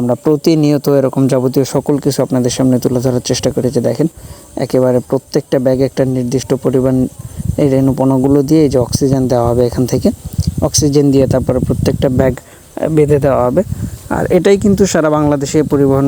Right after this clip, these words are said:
গাড়ির মাধ্যমে মাত্র চব্বিশ ঘন্টার ভিতরেই, আহ, পৌঁছে যাচ্ছে বাংলাদেশের বিভিন্ন স্থানে। সুতরাং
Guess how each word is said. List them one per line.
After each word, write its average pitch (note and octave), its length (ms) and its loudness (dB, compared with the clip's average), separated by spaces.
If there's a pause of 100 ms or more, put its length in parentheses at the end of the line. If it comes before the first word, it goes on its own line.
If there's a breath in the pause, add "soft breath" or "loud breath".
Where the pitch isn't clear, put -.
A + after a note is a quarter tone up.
গাড়ির C3 280 0
মাধ্যমে B2+ 300 0 (120)
মাত্র - 180 -4 (200)
চব্বিশ D#3+ 380 2
ঘন্টার E3 360 2
ভিতরেই, D3+ 360 2
আহ, - 540 -10
পৌঁছে D3 320 0
যাচ্ছে A#2 280 -2
বাংলাদেশের B2 520 -2
বিভিন্ন A#2+ 260 2 (120)
স্থানে। - 240 -6 (560 loud breath)
সুতরাং A#2+ 360 -2